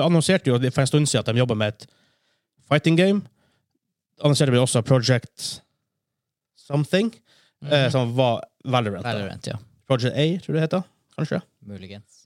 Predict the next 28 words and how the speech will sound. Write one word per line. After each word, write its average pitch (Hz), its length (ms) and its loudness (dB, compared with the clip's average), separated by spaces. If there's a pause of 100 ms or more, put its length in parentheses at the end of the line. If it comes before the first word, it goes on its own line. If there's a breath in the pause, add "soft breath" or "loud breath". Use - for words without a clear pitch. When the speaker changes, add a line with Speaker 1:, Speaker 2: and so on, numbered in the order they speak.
(120)
Speaker 1:
Ja. 123 120 -6 (240)
Og - 80 -6
så 180 80 4
har 180 80 4
de 185 80 2
også 160 120 -4
på 156 120 2
med 139 100 -2
et - 60 -2
M 143 60 2
M 139 120 2
O. 131 140 2
De - 580 -20
har 135 80 2
sagt 190 160 2
at 160 60 0
de 143 80 0
holdt 185 100 2
på 202 100 0
med 180 100 2
en 180 60 2
M 175 60 2
M 175 60 2
O. 175 180 2 (760)
Nothing 156 580 0
Speaker 2:
<laughs> - 80 2
Speaker 1:
else. 170 320 0
Speaker 2:
Ingenting. 131 400 -2